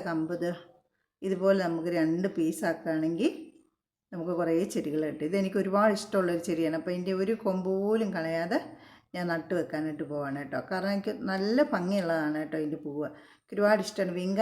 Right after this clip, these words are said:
എനിക്ക് പൊതുവേ വലിയ ഇഷ്ടമാണെങ്കിലും ഈ ഒരു വിങ്ക ഒരുപാട് ഇഷ്ടമുള്ള ഒരു ചെടിയാണ്. അതിൻ്റെ കളർ കണ്ടോ, നല്ല പൂക്കളാണ്, നല്ല ആ റെഡും ഓറഞ്ചും ചേർന്നിട്ടുള്ളൊരു കളറാണ്.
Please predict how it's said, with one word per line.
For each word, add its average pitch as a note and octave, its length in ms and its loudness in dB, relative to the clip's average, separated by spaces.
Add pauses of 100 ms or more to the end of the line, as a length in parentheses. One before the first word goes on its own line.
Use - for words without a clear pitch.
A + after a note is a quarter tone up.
(120)
എനിക്ക് A3 240 0
പൊതുവേ A3+ 260 6 (120)
വലിയ G#3+ 240 0
ഇഷ്ടമാണെങ്കിലും F#3 680 0 (220)
ഈ - 20 2 (140)
ഒരു F#3 160 0
വിങ്ക F3+ 180 0 (300)
ഒരുപാട് G3 420 2
ഇഷ്ടമുള്ള D#3+ 380 -2 (600)
ഒരു F3+ 160 -2
ചെടിയാണ്. D#3+ 280 2
അതിൻ്റെ F3 240 -2
കളർ F#3 280 4
കണ്ടോ, D3+ 220 -2 (100)
നല്ല F3+ 340 0 (120)
പൂക്കളാണ്, D3 520 -4 (100)
നല്ല E3+ 220 -2 (340)
ആ - 20 0 (100)
റെഡും F3 300 0 (160)
ഓറഞ്ചും E3 480 0
ചേർന്നിട്ടുള്ളൊരു D3 720 -4
കളറാണ്. C#3+ 360 -10